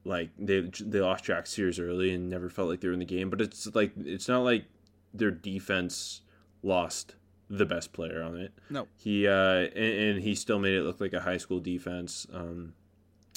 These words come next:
Speaker 1: it's a couple just obnoxious plays. The, the, the,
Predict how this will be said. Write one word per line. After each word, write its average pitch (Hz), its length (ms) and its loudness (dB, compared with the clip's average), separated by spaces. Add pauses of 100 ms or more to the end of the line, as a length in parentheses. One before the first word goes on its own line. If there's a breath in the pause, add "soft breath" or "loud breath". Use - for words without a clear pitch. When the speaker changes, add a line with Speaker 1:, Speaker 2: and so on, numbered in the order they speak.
(100)
Speaker 1:
it's - 280 -6 (420 loud breath)
a 117 80 -2
couple 120 320 4
just 110 460 2 (600)
obnoxious 101 800 2
plays. 104 360 0
The, 143 100 6
the, 139 260 4
the, 123 280 0